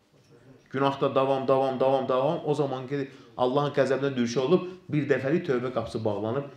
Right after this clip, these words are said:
elə də həlak olub gediblər. Yoxmu? Yox. Minlərlə. Allah qorusun. Və sonra nə deyir? وَلَكِنْ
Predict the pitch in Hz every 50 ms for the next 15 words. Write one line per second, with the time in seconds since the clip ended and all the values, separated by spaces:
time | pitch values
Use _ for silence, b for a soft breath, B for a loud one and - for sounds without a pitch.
0 | - - 110 127 143 143 123 107 117 113 120 123 - - 110 113 117 104 95 85
1 | 85 78 82 - - - 151 196 190 185 - 165 160 139 117 110 - - - -
2 | _ _ _ _ _ _ _ - - 113 110 104 98 104 98 92 87 - - -
3 | - - - _ - - - - - 80 80 98 98 110 - - - - - -
4 | - - _ _ b b b b b b b - 180 - 262 262 254 240 240 226
5 | 190 240 240 202 226 247 262 277 294 - - - 240 247 269